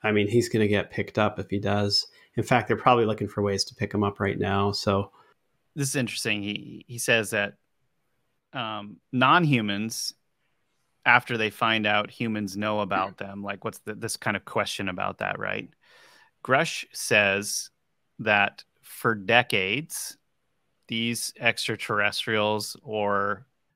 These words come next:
Speaker 2: whatever you wanna call them, extra dimensionals, that they've allowed humans to annihilate themselves through genocides, war, famine, et cetera. So Grush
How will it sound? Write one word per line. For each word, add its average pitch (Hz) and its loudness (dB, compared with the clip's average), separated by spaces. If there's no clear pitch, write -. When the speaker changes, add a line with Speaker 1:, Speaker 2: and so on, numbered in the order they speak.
Speaker 2:
whatever 107 2
you 104 0
wanna 101 -4
call 104 0
them, 107 -2
extra 110 -2
dimensionals, 104 -2
that 110 0
they've 113 2
allowed 123 6
humans 135 2
to 117 -2
annihilate 113 2
themselves 123 0
through 117 0
genocides, 110 2
war, 107 0
famine, 110 0
et 101 -6
cetera. 107 0
So - -2
Grush 110 0